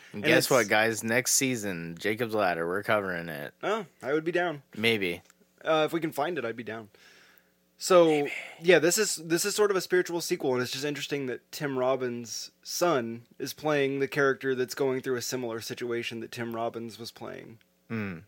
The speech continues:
Speaker 2: Yeah. Uh, so, yeah. Let me see.
Speaker 1: Hmm.
Speaker 2: So, oh, so he, um,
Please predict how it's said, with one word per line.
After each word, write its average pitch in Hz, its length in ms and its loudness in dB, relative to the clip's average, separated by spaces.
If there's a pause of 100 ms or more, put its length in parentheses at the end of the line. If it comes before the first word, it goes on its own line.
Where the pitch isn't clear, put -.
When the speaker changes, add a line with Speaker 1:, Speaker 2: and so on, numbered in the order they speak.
Speaker 2:
Yeah. 90 140 -16 (720)
Uh, 131 440 2 (2000)
so, - 160 -14
yeah. 127 380 -10 (220)
Let - 540 -20
me 139 60 -20
see. - 200 -20 (2000)
Speaker 1:
Hmm. 95 120 -14 (1300)
Speaker 2:
So, 180 300 0
oh, 180 200 4
so 135 220 -4
he, 190 300 -2
um, 156 340 -2